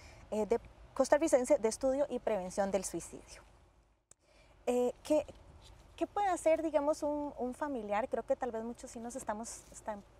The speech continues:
pienso que están preguntándose en casa y, y cuando estamos hablando de los suicidios, ¿qué puedo hacer yo si en un momento me encuentro ante así la, la persona con un intento, o si alguien me dice, "Es que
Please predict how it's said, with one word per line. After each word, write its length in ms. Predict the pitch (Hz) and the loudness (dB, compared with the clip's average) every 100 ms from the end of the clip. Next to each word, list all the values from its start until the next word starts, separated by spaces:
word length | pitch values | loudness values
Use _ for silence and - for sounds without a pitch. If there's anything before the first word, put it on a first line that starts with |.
| - | 0
pienso 240 | 226 269 | 0 -2
que 60 | 254 | -4
están 180 | 220 208 | -4 -2
preguntándose 540 | 233 226 220 214 254 | -6 -2 -4 -4 -10
en 60 | 226 | -6
casa 400 | 202 190 208 240 | -4 -4 -6 -10
y, 100 | 170 | -12
y 60 | 202 | -10
cuando 240 | 214 196 | -8 -8
estamos 300 | 190 202 208 | -8 -8 -8
hablando 280 | 269 233 220 | -8 -6 -6
de 60 | 240 | -10
los 60 | 254 | -12
suicidios, 460 | 247 226 226 226 - - - | -12 -10 -10 -10 -14 -20 -8
¿qué 100 | 240 | -6
puedo 220 | - 320 | 0 0
hacer 320 | 320 - 269 247 - | 0 0 -2 -2 -4
yo 300 | 240 233 320 | 2 2 2
si 160 | - | 0
en 100 | 254 | -4
un 160 | 220 214 | -4 -4
momento 520 | 247 262 262 254 254 | -4 -4 -4 -4 -2
me 100 | 294 | -2
encuentro 480 | 254 - 220 226 254 - | -2 -6 -8 -4 -4 -4
ante 520 | 226 233 254 - 320 - - - - | -2 -2 -2 -2 -2 -4 -20 -20 -6
así 260 | - 214 247 | -4 -2 -2
la, 200 | 240 202 | 0 0
la 140 | 202 202 | 2 -2
persona 680 | 208 202 - 247 262 269 277 | -2 -4 0 2 2 0 -2
con 180 | 247 | -2
un 140 | 226 240 | -2 -2
intento, 320 | 262 262 254 | -2 -2 -4
o 60 | 240 | -6
si 120 | - | -2
alguien 280 | 220 220 269 | -2 -2 -4
me 100 | 233 | -4
dice, 240 | 220 240 | -6 -6
"Es 80 | 247 | -8
que 140 | - | -6